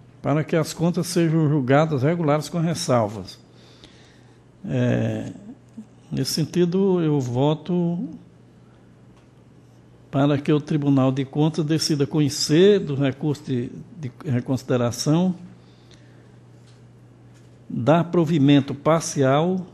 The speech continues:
com modificações do mérito para excluir as alíneas B, C e E, modificar a linha A, manter as demais alíneas do Acórdão P L T C onze vinte e sete dois mil e quinze e é como voto.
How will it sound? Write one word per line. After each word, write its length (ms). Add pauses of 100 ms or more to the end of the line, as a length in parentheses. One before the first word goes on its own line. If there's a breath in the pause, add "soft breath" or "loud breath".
com 120
modificações 800
do 140
mérito 480
para 300
excluir 420
as 220
alíneas 400
B, 200
C 320
e 160
E, 240 (600 loud breath)
modificar 560
a 40
linha 340
A, 300 (720 loud breath)
manter 360
as 160
demais 420
alíneas 640
do 100
Acórdão 400
P 140
L 120
T 180
C 200
onze 300
vinte 240
e 60
sete 320
dois 120
mil 140
e 40
quinze 400
e 20
é 80
como 240
voto. 400